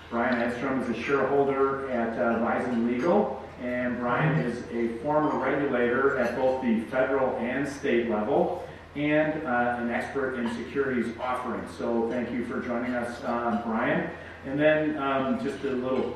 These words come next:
twist of fate as we got to talking about stuff, uh, kinda bouncing ideas around fun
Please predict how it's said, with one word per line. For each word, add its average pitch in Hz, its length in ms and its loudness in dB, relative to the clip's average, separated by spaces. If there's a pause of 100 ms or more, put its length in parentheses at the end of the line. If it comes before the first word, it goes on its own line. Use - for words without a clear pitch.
twist 147 340 2
of 113 180 -4
fate 131 280 0
as - 120 0
we 123 120 -4
got 123 160 0
to 123 100 -4
talking 123 480 -2
about 117 300 0
stuff, 127 320 -2 (400)
uh, 113 240 -2
kinda 123 340 -2 (180)
bouncing 123 460 0
ideas 120 440 2
around 120 300 0 (140)
fun 139 280 -2